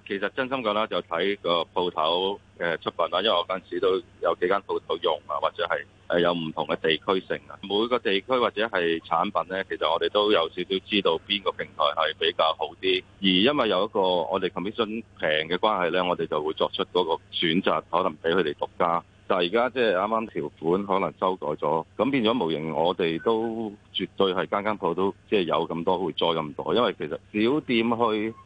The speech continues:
應付嗰個 commission rate 由廿五，即係獨家就廿五啦，係嘛？唔獨家可能要到三五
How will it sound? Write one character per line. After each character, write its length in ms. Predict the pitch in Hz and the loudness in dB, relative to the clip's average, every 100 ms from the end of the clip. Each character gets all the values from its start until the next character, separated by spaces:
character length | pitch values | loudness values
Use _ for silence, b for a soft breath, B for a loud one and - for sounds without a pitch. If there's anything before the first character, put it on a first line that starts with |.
| - | -2
應 200 | 110 110 | 0 0
付 160 | 98 | 0
嗰 100 | 98 | 0
個 140 | 131 95 | 0 -2
commission 500 | 85 113 - 113 107 | -4 -6 -6 -6 -2
rate 160 | 110 | 0
由 320 | 107 76 69 69 - - | 2 0 -2 -10 -18 -2
廿 120 | 92 | 0
五， 600 | 76 73 78 76 80 87 - | 0 -2 -2 -4 -8 -10 -2
即 80 | 165 | -2
係 60 | |
獨 140 | - 101 | 0 -4
家 140 | - 117 | -2 -2
就 80 | 98 | 0
廿 140 | 85 | 0
五 280 | 78 78 87 | 0 -2 -2
啦， 100 | 92 | 0
係 140 | 80 | 0
嘛？ 220 | 76 80 - - - - - - | 0 -2 -4 -12 -14 -14 -18 -8
唔 100 | 85 | -4
獨 140 | 85 98 | -2 0
家 160 | - 107 | 0 2
可 100 | 110 | 0
能 120 | 82 | 0
要 100 | 80 | -2
到 140 | 80 | -2
三 340 | 80 107 95 87 | -2 0 2 0
五 240 | 73 76 | -2 -8